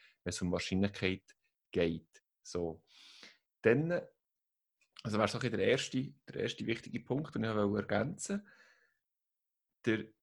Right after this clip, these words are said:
zweite wichtige Punkt, den ich eben auch sehr spannend finde, ist eben auch,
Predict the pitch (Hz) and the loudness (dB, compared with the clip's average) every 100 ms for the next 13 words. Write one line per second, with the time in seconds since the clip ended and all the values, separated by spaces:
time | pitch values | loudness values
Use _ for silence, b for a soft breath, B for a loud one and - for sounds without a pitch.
0 | _ - 101 104 117 160 165 156 156 - | _ -12 -2 2 2 2 -4 -4 -6 -8
1 | 165 - 143 151 - - - _ _ _ | -12 -4 -4 -4 -6 -14 -20 _ _ _
2 | _ _ 107 107 104 113 113 117 123 120 | _ _ -2 0 4 2 2 0 0 -2
3 | - 110 113 131 - 120 123 123 113 113 | 0 0 0 -4 0 0 0 -4 -2 0
4 | 101 104 104 107 107 | 0 2 2 2 -2